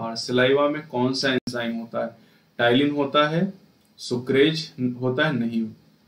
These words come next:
और tylen को salivary amylase कहते हैं, तो यानी option तो गलत हो गया, है ना? ये देखिए यहाँ पर आपको जाइमेज दिया गया है, ये भी गलत हो गया। यहाँ पर sucrase दिया गया, ये भी गलत हो गया। Tylen,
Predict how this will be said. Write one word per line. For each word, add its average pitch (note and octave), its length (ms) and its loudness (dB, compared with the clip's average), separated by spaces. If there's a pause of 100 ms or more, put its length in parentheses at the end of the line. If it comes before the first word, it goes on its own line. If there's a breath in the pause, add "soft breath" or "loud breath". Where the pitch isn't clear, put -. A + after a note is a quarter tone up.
(380)
और A2 300 -2 (100)
tylen B2+ 300 4
को C#3+ 140 4
salivary B2 460 4
amylase A#2 420 0
कहते B2 320 -4
हैं, B2 100 -6
तो A2+ 80 -8
यानी A2+ 240 -6
option - 320 -8
तो A#2 140 -8
गलत C#3 280 0
हो C#3+ 140 0
गया, C#3 180 -2 (220)
है C#3 100 -2
ना? G#3+ 120 2 (280)
ये A2+ 80 -4
देखिए A2+ 240 -2
यहाँ A#2 240 0
पर A#2+ 120 2
आपको A#2 280 0
जाइमेज A#2 600 0
दिया B2 200 4
गया A#2+ 280 -4
है, A#2+ 180 -12 (600)
ये A#2 100 -2
भी B2+ 160 -2
गलत B2+ 300 4
हो B2 140 2
गया। B2+ 120 2
यहाँ A#2 300 2
पर A#2 100 -4
sucrase B2 560 2
दिया B2+ 260 4
गया, B2 140 0
ये A#2 160 0
भी B2 180 0
गलत B2+ 280 0
हो B2 100 -4
गया। B2 120 -2 (160)
Tylen, C3 540 2